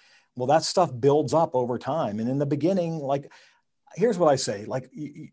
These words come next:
you don't find people that are healthy as a horse on Sunday and then Monday they're riddled with disease, right? It's a progression over time. We go from function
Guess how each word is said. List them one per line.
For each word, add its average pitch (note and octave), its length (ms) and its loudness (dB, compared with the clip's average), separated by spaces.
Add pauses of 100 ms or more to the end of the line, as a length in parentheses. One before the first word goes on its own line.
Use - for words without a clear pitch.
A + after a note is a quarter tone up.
you E3+ 160 -2
don't A3+ 220 0
find E3 320 0
people D#3 280 0
that B2+ 140 2
are G#2+ 60 0
healthy C#3 440 4
as A#2+ 100 -4
a A2 60 -4
horse B2+ 320 0
on G#2+ 100 -6
Sunday G#2 560 -4 (240)
and C3 140 -4
then B2 240 0
Monday C3 420 2
they're A#2 140 -2
riddled A#2 440 0
with G#2+ 180 -6
disease, G#2 600 -12 (160)
right? A#2 240 -2 (420)
It's E3+ 200 -2
a - 40 -2
progression A#2 920 -2
over A2 320 -6
time. F#2+ 340 -12
We B2 80 -6
go C#3 240 0
from A2+ 220 -8
function D3 720 -4